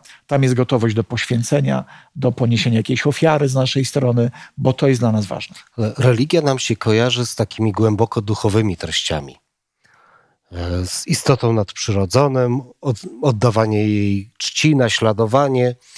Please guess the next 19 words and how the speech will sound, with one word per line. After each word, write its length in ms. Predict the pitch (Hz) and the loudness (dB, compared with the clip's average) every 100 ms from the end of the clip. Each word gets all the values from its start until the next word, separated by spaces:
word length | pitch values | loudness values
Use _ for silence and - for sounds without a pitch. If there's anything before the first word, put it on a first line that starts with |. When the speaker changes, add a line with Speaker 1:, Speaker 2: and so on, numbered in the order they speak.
| - - _ | -16 -18 _
Speaker 2:
tej 200 | 135 127 | 2 2
istoty, 640 | 120 - 131 120 - 120 | 0 2 0 2 0 0
wdrażanie 760 | 123 113 - - 120 123 120 117 | 0 -4 0 2 4 2 2 0
w 60 | |
życie 300 | 104 117 - | 0 -2 2
jej 140 | 113 107 | 2 2
praw. 380 | - 127 135 - - _ _ _ _ - | 2 0 0 -10 -20 _ _ _ _ -2
Ale 220 | 139 160 - | 2 2 0
biorąc 400 | 151 185 185 - | 0 2 0 2
nawet 240 | 185 170 | 2 2
taki 240 | - 160 151 | -2 -4 -6
prosty 480 | - 170 170 - 135 | 0 0 0 -2 0
biblijny 500 | 127 113 123 123 117 | 2 2 2 2 0
przykład, 720 | - 101 87 92 110 - - _ _ _ _ _ | -2 -4 -4 -2 -2 -2 -20 _ _ _ _ _
gdzie 420 | 107 98 117 113 117 _ _ - _ - | -6 2 4 2 -2 _ _ -20 _ -8
apostoł 500 | 127 143 - 139 107 | 0 0 2 0 0
Paweł 560 | - 156 139 165 180 - _ _ _ _ - - _ _ | 0 0 2 2 0 -6 _ _ _ _ -18 -18 _ _
nazwał 540 | 135 147 131 127 131 131 | 2 2 4 2 2 -2
chciwość 920 | _ - - - 147 147 135 - - | _ -16 -2 0 4 2 2 -6 -8